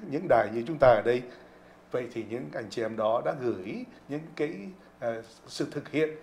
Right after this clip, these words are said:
và gửi đến đây để qua đài, à, qua chương trình Dân Chúa Đời Con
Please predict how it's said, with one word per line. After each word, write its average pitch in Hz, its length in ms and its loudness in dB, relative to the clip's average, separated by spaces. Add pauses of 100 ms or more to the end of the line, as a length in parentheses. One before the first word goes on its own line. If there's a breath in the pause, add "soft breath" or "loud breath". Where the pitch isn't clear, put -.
(160 loud breath)
và 120 100 -2 (100)
gửi 104 140 -10
đến 135 160 -6
đây 127 160 -4
để 110 340 -8 (380 loud breath)
qua 135 180 6
đài, 110 360 2 (300 loud breath)
à, 120 220 2
qua 127 180 6
chương 139 120 -6
trình 113 220 -6
Dân 127 240 -8
Chúa 156 120 -2
Đời 131 180 0
Con 123 300 4